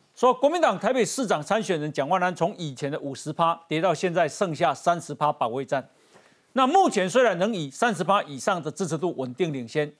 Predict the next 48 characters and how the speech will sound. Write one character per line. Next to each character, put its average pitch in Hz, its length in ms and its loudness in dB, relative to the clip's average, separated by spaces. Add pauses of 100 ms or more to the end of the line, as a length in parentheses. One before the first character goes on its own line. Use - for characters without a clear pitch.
(160)
但 202 160 2
民 165 340 0
进 277 240 4
党 143 200 -2
参 175 160 -2
选 139 120 -4
人 135 120 -6
陈 165 140 -4
时 156 140 -8
中 190 180 4 (300)
却 240 140 2
在 208 120 2
民 175 400 2
众 277 280 4
党 139 240 -2
支 233 240 -2
持 156 160 -6
的 156 80 0
参 190 200 -2
选 151 160 -2
人 139 140 -6
黄 185 200 0
珊 196 200 0
珊 185 140 0
的 160 100 -2
大 196 180 2
本 139 200 -2
营 123 180 -8 (220)
港 131 260 0
湖 143 240 -8
区 190 300 -4 (520)
暴 202 360 4
冲 175 380 0
到 170 300 4
民 147 340 -6
调 151 360 2
第 147 220 -4
一 147 40 -4
名， 110 160 -8 (640)
对 320 200 6
选 180 260 0
情 165 220 -6
埋 165 180 2
下 180 260 2 (200)
强 180 520 0
烈 214 240 4
变 160 280 0
数， 160 240 -2